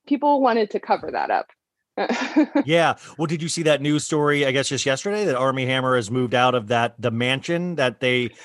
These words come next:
Speaker 2: him and his wife, Elizabeth Chambers, owned in the, and they said,
Speaker 1: Yeah.
Speaker 2: "In the dead of night," Page Six said, you know?
Speaker 1: No, uh, Pa-, Page, Page Six was clickbaiting the hell out of that.
Speaker 2: Yeah.
Speaker 1: He, Armie Hammer is in the Caymans. He's not leaving because if anything actually goes down as far as a court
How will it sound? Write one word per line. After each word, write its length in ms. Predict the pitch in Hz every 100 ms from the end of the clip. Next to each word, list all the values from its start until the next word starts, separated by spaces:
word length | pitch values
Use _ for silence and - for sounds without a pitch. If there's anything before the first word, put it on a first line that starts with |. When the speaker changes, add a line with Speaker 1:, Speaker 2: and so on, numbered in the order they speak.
| - -
Speaker 2:
him 180 | 151
and 80 | 139
his 120 | 127
wife, 300 | 104 117 135
Elizabeth 400 | 131 123 117 117
Chambers, 420 | - 127 127 151 156
owned 320 | 165 185 180
in 180 | 147 135
the, 180 | 123 -
and 140 | 123
they 80 | -
said, 200 | 226 - -
Speaker 1:
Yeah. 80 | - -
Speaker 2:
"In 100 | 156
the 80 | 151
dead 260 | 123 151 151
of 120 | 123
night," 240 | 139 127
Page 240 | - 123 95
Six 280 | - 110 -
said, 240 | 104 82
you 180 | 92 120
know? 80 | 113
Speaker 1:
No, 260 | 220 185 -
uh, 80 | -
Pa-, 160 | - -
Page, 340 | - 359 - - - -
Page 220 | 294 392
Six 320 | - 240 220 -
was 160 | 226
clickbaiting 1000 | - - 208 - - - 160 160 131 196
the 100 | -
hell 240 | 196 147 131
out 120 | 135
of 60 | -
that. 240 | 143 -
Speaker 2:
Yeah. 80 | 110
Speaker 1:
He, 400 | 254 208 - 220
Armie 320 | 233 262 381 285
Hammer 220 | 262 269
is 160 | 269
in 80 | 254
the 80 | 220
Caymans. 440 | - 175 143 190 -
He's 240 | 269 285
not 240 | 330 339 208
leaving 480 | 226 226 180 185 - _ -
because 320 | 208 226 214
if 100 | 170 -
anything 460 | 202 262 262 320 -
actually 460 | 220 - 262 254 202
goes 280 | 196 233 208
down 300 | 190 208 220
as 140 | 220
far 160 | - 220
as 80 | 196
a 80 | 196
court 300 | - 208